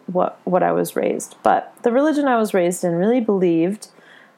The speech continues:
surprise, surprise, that they had the one true religion, and every single effort in our lives was directed at perfection of spirituality. My father was a pretty big deal within the religion, and as his family, we were held to an impeccable standard of perfection.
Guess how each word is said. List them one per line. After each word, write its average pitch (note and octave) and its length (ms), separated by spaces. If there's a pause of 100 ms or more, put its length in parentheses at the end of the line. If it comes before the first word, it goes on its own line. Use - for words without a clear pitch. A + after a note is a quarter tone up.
(100)
surprise, G3+ 500
surprise, F#3 800
that G3+ 180
they G#3+ 200
had G#3 300
the G3+ 80
one F#3+ 300
true F#3+ 240
religion, E3+ 640
and G3+ 220
every B3 320
single B3+ 340
effort F#3 340
in F#3 180
our F#3+ 100
lives F3 340
was F#3 120
directed F#3 520
at - 160
perfection F3+ 520
of E3+ 80
spirituality. F3 880 (580)
My G3 140
father G#3 560
was F#3+ 320
a G3 60
pretty G#3 220
big G3 220
deal B3 340
within F#3 300
the F3 100
religion, F3 600 (340)
and F#3+ 200
as F#3+ 240
his A3 200
family, G#3 480
we F#3 360
were F#3 200
held F#3 340
to F#3 380
an F3+ 120
impeccable G3 500
standard F#3+ 580
of - 200
perfection. F3 720